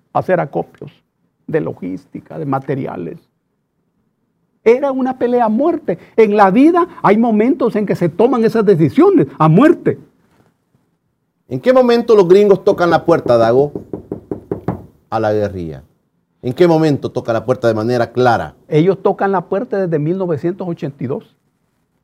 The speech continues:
Speaker 1: cuando nos envían a Filio Habib
Speaker 2: Ah, ok.
Speaker 1: a, a negociar desde el principio de la guerra. O, o, oye bien, desde el principio de la guerra.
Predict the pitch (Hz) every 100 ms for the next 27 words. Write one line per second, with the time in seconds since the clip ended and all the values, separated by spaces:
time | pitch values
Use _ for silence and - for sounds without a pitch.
0 | _ _ _ _ _ _ - 151 139 139
1 | 127 127 120 160 180 160 - 165 170 131
2 | 131 185 160 _ _ _ _ _ _ -
3 | 101 98 82 - 117 85 80 - 120 -
4 | 143 147 131 208 - 147 180 175 147 131
5 | 185 196 302 208 120 156 415 247 113 _
6 | _ _ _ _ _ - - 107 - -
7 | 117 107 123 208 220 349 - _ _ _
8 | _ - 120 151 330 - 208 190 208 254
9 | 202 139 165 175 147